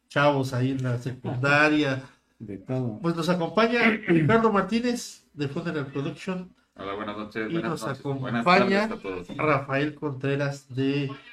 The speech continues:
Speaker 1: El Sonido Al Capone, un sonido que ya lleva bastante tiempo, ahorita estábamos platicando detrás de cámaras, y también, pues, la siguiente generación de, de este sonido, ¿no?
Speaker 2: Sí.
Speaker 1: Bienvenidos.
Speaker 2: Gracias, muy amables por la invitación. De antemano, mil gracias, y también al público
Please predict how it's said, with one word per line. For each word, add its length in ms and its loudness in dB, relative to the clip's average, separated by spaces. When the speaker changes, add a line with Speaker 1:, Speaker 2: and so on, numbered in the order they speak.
Speaker 1:
El 160 -2
Sonido 340 0
Al 140 0
Capone, 420 -2
un 140 -2
sonido 360 -4
que 120 -4
ya 100 0
lleva 260 0
bastante 540 -6
tiempo, 300 -6
ahorita 180 -4
estábamos 340 -6
platicando 560 -8
detrás 300 -6
de 80 -8
cámaras, 480 -6
y 100 -8
también, 340 -6
pues, 120 -2
la 80 -6
siguiente 400 -8
generación 680 -10
de, 220 -8
de 100 -6
este 220 -10
sonido, 420 -6
¿no? 160 -8
Speaker 2:
Sí. 80 -10
Speaker 1:
Bienvenidos. 920 -2
Speaker 2:
Gracias, 480 4
muy 200 4
amables 420 2
por 160 -2
la 80 2
invitación. 800 -2
De 100 -4
antemano, 420 0
mil 220 0
gracias, 580 -6
y 160 -6
también 380 -8
al 140 -6
público 560 -8